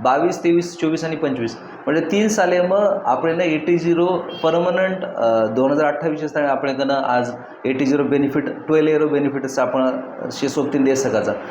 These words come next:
ही वात मग तुम्ही काय करूचो, का तो तम जर एटीजी न अप्लाय करूचो किंवा ट्वेल्व न अप्लाय करूचो, at that time तुम्हाला फायनान्शियल ऑडिट लागस.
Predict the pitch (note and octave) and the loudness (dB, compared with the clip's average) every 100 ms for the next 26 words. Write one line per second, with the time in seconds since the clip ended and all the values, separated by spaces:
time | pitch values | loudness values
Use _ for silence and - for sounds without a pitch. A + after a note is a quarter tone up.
0 | - E3+ G#3 A3 A3+ A3+ A3+ A3+ G#3+ A3 | -4 0 2 4 2 2 0 2 2 2
1 | G#3+ G#3 G#3 G3+ G3+ A#3 A#3 - - - | -2 -2 -2 0 2 0 -2 -8 -18 -20
2 | - - F3 G#3 A#3 G3 E3+ F#3+ G#3+ A#3 | -20 -2 0 2 2 2 2 2 2 2
3 | A#3 G#3 G#3+ G#3+ G#3+ G3+ G3+ G#3 G#3+ G3+ | 2 2 2 0 0 0 0 0 0 0
4 | - E3 E3 F#3+ G3 G3+ G3 F3 F#3 F3+ | 0 0 0 2 2 4 2 2 0 2
5 | F#3+ G3 A3 D#3 D#3 G3+ G#3 G#3 A3 B3 | 0 2 2 2 2 0 2 2 0 0
6 | - - - - G3 G3+ A#3+ - G3+ A3 | -4 -14 -6 -2 0 0 -2 -2 -2 0
7 | A3+ A#3+ G#3+ F#3+ G3 D#3+ G#2+ G2 - | 0 0 2 2 2 0 -2 -4 -10